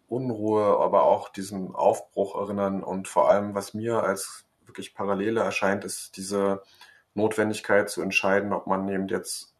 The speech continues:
demonstrieren geht, äh, obwohl man damit eigentlich ein sehr großes Risiko eingeht und jedes Mal, wenn man rausgeht, eigentlich auch seine Existenz aufs Spiel setzt, weil man nicht weiß, was aus dem Protest wird. Das schien mir sehr ähnlich, auch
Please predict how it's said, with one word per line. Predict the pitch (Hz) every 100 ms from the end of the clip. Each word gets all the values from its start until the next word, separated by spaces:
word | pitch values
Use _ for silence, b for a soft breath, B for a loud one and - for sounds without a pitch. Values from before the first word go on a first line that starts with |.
| _ _ _ _
demonstrieren | 98 101 101 - 113 113 107
geht, | 101 107 - -
äh, | 95
obwohl | - 98 110
man | 110 107 95
damit | 95 107 -
eigentlich | 82 104 104 104
ein | 98
sehr | 101
großes | 101 95 95 98 -
Risiko | 98 101 98 69
eingeht | 85 92 90 90
und | 90 92 - -
jedes | 107 107 -
Mal, | 98 101 101
wenn | 98
man | 98 95
rausgeht, | 92 92 107 - - 95 -
eigentlich | 85 92 - -
auch | - -
seine | - - 127
Existenz | - 92 - 104 101
aufs | - -
Spiel | - - 95
setzt, | 95 -
weil | 92
man | 95 98
nicht | 98
weiß, | 95 95 95
was | 90 -
aus | -
dem | 92
Protest | 90 - - 90 -
wird. | 90 90
Das | -
schien | - 95
mir | 95
sehr | 90 98 101
ähnlich, | 117 113 110 -
auch | 196 196 -